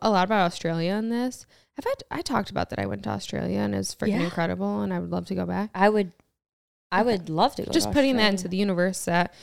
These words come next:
Speaker 1: maybe we'll come visit you in, um, Australia because I really wanna go back.
Speaker 2: Okay.
Speaker 1: Okay, thank you for
Speaker 2: Cool.
Speaker 1: listening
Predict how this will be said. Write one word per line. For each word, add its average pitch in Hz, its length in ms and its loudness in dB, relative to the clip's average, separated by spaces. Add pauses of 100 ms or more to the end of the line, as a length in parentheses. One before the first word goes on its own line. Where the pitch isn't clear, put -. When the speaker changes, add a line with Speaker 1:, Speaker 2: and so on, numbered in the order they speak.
(180)
Speaker 1:
maybe 226 180 2
we'll 226 140 4
come 196 280 0
visit 185 340 2
you 160 220 0
in, 165 320 -2
um, 175 400 -2 (540)
Australia 208 560 0
because 190 460 -4
I 208 100 -6
really 226 240 -4
wanna 190 180 -6
go 175 140 -8
back. - 320 -12 (200)
Speaker 2:
Okay. 262 280 -10 (260)
Speaker 1:
Okay, 330 180 -2
thank 262 320 -6
you 208 100 -4
for - 120 -2
Speaker 2:
Cool. 185 80 2
Speaker 1:
listening 190 300 -2